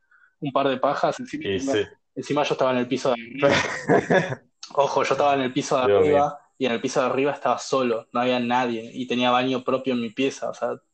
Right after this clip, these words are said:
Speaker 1: olvídate, esa era de pajas que me
Speaker 2: Ah,
Speaker 1: ahí.
Speaker 2: tra-, tranca. ¿Qué te iba a decir? Eh, la novela ligera era más explícita que el anime, ¿no?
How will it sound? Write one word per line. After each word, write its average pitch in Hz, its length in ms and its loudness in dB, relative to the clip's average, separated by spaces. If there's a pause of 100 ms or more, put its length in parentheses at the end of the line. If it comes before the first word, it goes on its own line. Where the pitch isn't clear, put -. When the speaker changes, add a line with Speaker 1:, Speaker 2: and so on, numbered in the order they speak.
(140)
Speaker 1:
olvídate, 120 460 -2
esa 113 180 -6
era 113 100 0
de 110 80 0
pajas 117 260 -4
que 113 100 -16
me 110 60 -12 (120)
Speaker 2:
Ah, 110 220 2
Speaker 1:
ahí. 147 260 0 (120)
Speaker 2:
tra-, 110 320 -2 (560)
tranca. 107 640 0 (460)
¿Qué 120 100 -2
te 113 100 2
iba 113 80 8
a - 20 8
decir? 117 260 2
Eh, 110 280 4 (220)
la 113 120 4
novela 151 260 6
ligera 156 340 6
era 151 120 6
más 131 200 6
explícita 127 580 2
que 98 100 2
el 95 60 6
anime, 90 440 2
¿no? 101 400 2